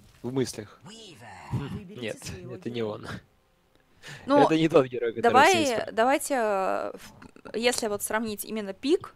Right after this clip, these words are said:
Speaker 3: не думая о том, что какая команда сильнее, то мне кажется, L G D всё-таки этот пик выиграли. Но,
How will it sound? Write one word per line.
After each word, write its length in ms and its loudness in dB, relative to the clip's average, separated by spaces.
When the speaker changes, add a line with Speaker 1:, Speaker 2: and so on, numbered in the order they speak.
Speaker 3:
не 160 -8
думая 340 -2
о 40 -4
том, 180 -4
что 320 -8
какая 240 -2
команда 340 -8
сильнее, 380 -6
то 140 -12
мне 180 -12
кажется, 280 -10
L 80 -8
G 140 -16
D 140 -14
всё-таки 320 -12
этот 200 -12
пик 200 -16
выиграли. 420 -4
Но, 420 4